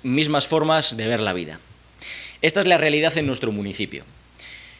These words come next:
Contratos de millones de euros que salen de los bolsillos de las vecinas y vecinos adjudicados a empresas privadas sin que se someta ni tan siquiera a estudio la conveniencia de aplicar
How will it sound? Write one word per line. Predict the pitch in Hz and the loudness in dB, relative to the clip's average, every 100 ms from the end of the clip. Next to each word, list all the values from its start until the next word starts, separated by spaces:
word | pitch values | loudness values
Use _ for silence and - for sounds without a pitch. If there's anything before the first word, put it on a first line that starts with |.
| - | -8
Contratos | 131 131 208 208 | -2 2 4 4
de | 175 | 4
millones | 165 165 160 135 | 4 4 4 4
de | |
euros | 165 175 180 - | 4 4 2 2
que | 123 | 2
salen | 160 170 | 2 2
de | 147 | 2
los | 127 120 | 2 2
bolsillos | 120 117 175 151 127 123 | 2 2 2 2 2 2
de | 113 | 0
las | 110 | 0
vecinas | 113 117 151 135 | 0 0 0 0
y | 120 | 0
vecinos | 113 156 170 175 - - | 0 0 0 0 0 -2
adjudicados | - 98 - 110 113 156 170 175 - | -8 -6 -4 -4 2 2 4 2 -2
a | 98 | -2
empresas | 98 139 156 143 | -4 -4 -4 -2
privadas | 123 131 147 156 - - | -2 0 0 0 -2 -6
sin | - 131 135 | -4 -2 2
que | 127 | 0
se | 131 | 2
someta | 113 139 175 127 98 - | 0 0 0 -2 -4 -4
ni | 117 117 | -2 -2
tan | 113 120 | 0 0
siquiera | 113 113 120 175 190 190 - - - - - - - | 0 -2 0 2 2 -2 -10 -20 -20 -20 -20 -20 -10
a | 113 | -4
estudio | - 170 180 | -2 2 4
la | 165 131 | 4 2
conveniencia | 127 120 156 165 | 0 0 0 2
de | 143 | 2
aplicar | 120 123 156 156 | 0 2 0 0